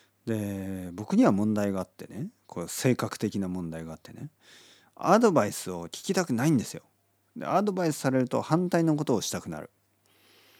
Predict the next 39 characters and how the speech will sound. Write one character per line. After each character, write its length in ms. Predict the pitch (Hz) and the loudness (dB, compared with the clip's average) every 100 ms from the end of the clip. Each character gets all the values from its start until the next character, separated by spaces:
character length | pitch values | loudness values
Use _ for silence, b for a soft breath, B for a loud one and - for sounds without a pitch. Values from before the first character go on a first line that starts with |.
| b b _ - 123 | b b _ -6 0
例 100 | 143 | 2
え 40 | 110 | 4
ば、 500 | 107 107 87 - - | 2 0 -2 -8 -16
あ 160 | - 101 | -12 -8
の、 500 | 95 90 87 87 80 | -6 -8 -8 -8 -10
「砂 160 | - 110 | -8 0
糖 180 | 190 165 | 4 4
を 80 | - | 4
食 140 | 104 | 2
べ 80 | 135 | 6
な 100 | 135 | 6
い 60 | |
で 80 | 90 | 4
く 80 | 82 | -2
だ 100 | 90 | -6
さ 160 | - 98 | -2 -4
い」 60 | |
と 80 | - | -4
か 100 | 82 | -6
言 140 | 90 120 | 2 10
わ 160 | 147 | 12
れ 140 | 156 160 | 12 12
れ 120 | 147 | 8
ば 120 | 76 | 6
言 200 | 82 127 | 0 4
わ 180 | 196 220 | 8 8
れ 100 | 208 | 8
る 140 | 196 | 6
ほ 120 | 185 | 2
ど 380 | 180 170 127 90 | 2 6 6 4
砂 200 | - - | -4 -6
糖 160 | 151 147 | 0 0
が 100 | 87 | -2
食 120 | - | -6
べ 60 | 95 | -6
た 100 | 87 | -6
く 100 | - | -10
な 80 | 85 | -18
る。 100 | - | -20